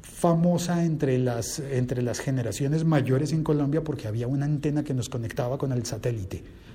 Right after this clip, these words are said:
Estaba, estaba allí, ¿no? La, la antena que conectaba a Colombia con el, cuando había solamente una antena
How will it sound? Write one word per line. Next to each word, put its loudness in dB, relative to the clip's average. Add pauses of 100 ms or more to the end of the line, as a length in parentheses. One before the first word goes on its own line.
(440)
Estaba, 0
estaba -2
allí, 0
¿no? -2
La, -4 (120)
la -2
antena 0
que -2
conectaba -2
a -2
Colombia -2
con -2
el, -4 (480)
cuando 2
había 2
solamente 2
una 6
antena 2